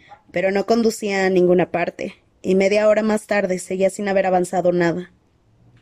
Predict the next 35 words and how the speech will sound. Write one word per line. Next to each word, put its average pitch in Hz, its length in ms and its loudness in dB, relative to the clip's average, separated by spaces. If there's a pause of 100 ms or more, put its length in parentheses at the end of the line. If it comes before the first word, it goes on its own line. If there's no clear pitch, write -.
(840)
La 202 140 -4
tarea 240 260 0
estaba 262 420 0
abocada 208 520 2
a 190 40 0
ser 190 220 -2
breve, 185 400 0 (320)
como 175 200 0
Festus 196 460 -2
había 190 300 2
asegurado. 175 600 -2 (680)
No 185 180 2
obstante, 226 540 -2
sabía 190 260 -2
que 214 100 -4
la 220 140 2
doctora 202 380 0
Gaul 190 340 2
no 196 100 4
iba 208 280 4
a 202 60 2
conformarse 190 680 -2
con 180 180 2
eso, - 320 -2 (480)
y 190 80 0
una 214 160 4
redacción 226 540 0
tibia 185 400 2
solo 196 240 0
le 214 100 4
reportaría 196 600 -2
una 190 200 2
atención 185 460 0
no 175 100 2
deseada. 165 560 -4